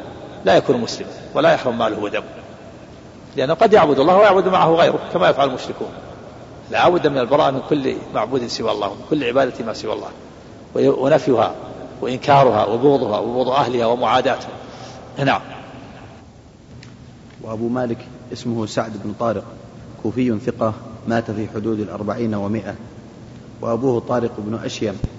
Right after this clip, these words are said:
Speaker 2: بالمعجمة والمثناة التحتية، وزن أحمر، ابن مسعود الأشجعي رضي الله عنه، صحابي له أحاديث.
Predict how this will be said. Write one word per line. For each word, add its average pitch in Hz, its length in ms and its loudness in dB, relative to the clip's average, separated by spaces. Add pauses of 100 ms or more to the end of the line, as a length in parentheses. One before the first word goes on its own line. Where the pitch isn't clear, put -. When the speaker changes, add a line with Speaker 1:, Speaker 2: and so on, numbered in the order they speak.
(420)
Speaker 2:
بالمعجمة 113 840 -2
والمثناة 113 680 -2
التحتية، 107 560 -4 (520)
وزن 110 380 -2
أحمر، 104 320 -4 (440)
ابن 110 160 -4
مسعود 110 400 -4
الأشجعي 107 500 -2 (560)
رضي 107 200 -2
الله 107 320 0
عنه، 117 220 -2 (140)
صحابي 113 560 -2 (200)
له 110 260 0
أحاديث. 110 400 -2